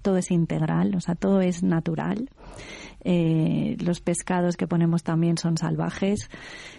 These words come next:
Em, o sea, que mimamos eso mucho. Y claro, va, va a haber un contenido de, de verduras alto, de verduras y cereales.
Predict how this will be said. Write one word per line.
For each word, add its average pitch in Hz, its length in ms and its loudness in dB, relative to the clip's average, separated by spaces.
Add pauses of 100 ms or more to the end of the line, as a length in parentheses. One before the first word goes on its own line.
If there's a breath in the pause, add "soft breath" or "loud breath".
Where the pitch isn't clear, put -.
(160 loud breath)
Em, 170 760 0
o 208 60 -8
sea, 190 140 -4
que 185 120 0
mimamos 185 480 4
eso 190 220 0
mucho. 220 540 2 (460 loud breath)
Y 175 480 2
claro, 190 300 2
va, 175 220 2 (120)
va 175 120 4
a - 20 4
haber 185 240 2
un 220 60 4
contenido 190 440 4
de, 180 260 4
de 175 180 4
verduras 165 580 0 (100)
alto, - 520 -2
de 180 140 0
verduras 165 440 0
y 170 60 2
cereales. 165 760 -2